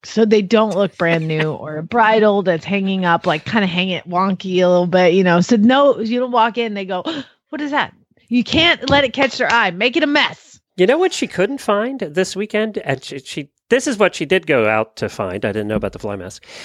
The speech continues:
Speaker 2: But, um, she did go out to find stall mats. You know, the rubber stall mats? She went
Speaker 1: Mm-hmm.
Speaker 2: to, like, six different stores, and everybody was out of stall mats. So I don't know why there's a stall mat shortage all of a sudden, but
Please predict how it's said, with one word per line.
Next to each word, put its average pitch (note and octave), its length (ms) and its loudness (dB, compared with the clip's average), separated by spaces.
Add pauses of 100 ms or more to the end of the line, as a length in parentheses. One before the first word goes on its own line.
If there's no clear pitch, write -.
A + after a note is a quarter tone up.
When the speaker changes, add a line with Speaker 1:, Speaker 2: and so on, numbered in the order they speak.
(140)
Speaker 2:
But, - 300 -2
um, C3 320 2
she - 180 -6
did G3+ 180 2
go G3+ 120 2
out D#3+ 100 2
to C#3 80 -2
find B2 320 0
stall G#3 320 0
mats. - 420 -12
You D3 100 0
know, D3+ 100 4
the C#3 80 0
rubber D#3 180 2
stall D#3+ 240 0
mats? B3 380 -6 (500)
She G#3 240 0
went A#3 220 2
Speaker 1:
Mm-hmm. D4+ 80 0
Speaker 2:
to, D#4 60 0
like, E4+ 160 0
six - 260 -2
different B3 260 -4
stores, A3 340 0
and - 220 -12
everybody A3 460 0
was F#3+ 120 0
out F#3 120 0
of E3 60 -4
stall G3 260 0
mats. - 400 -10
So - 220 0
I E3+ 100 2
don't A#3+ 140 2
know A3+ 140 4
why E3 380 2
there's A3 180 0
a A3 60 -2
stall G3+ 240 0
mat A3+ 220 -4
shortage A3+ 400 2
all A3+ 100 2
of A3 60 -4
a A3 60 2
sudden, A#3+ 340 -2
but F3 200 2